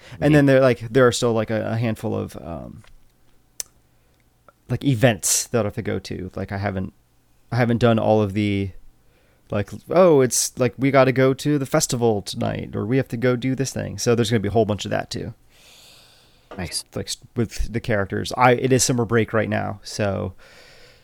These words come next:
Speaker 1: um, I haven't been going to school. Instead, I've been social linking,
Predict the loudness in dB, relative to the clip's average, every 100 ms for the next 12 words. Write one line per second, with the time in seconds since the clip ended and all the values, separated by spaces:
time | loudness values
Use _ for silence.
0 | _ _ _ -20 _ 2 2 2 2 2
1 | 2 2 2 0 0 0 0 -2 -4 2
2 | 4 6 4 2 -2 0 -4 -8 -20 _
3 | 0 0 0 -2 0 0 0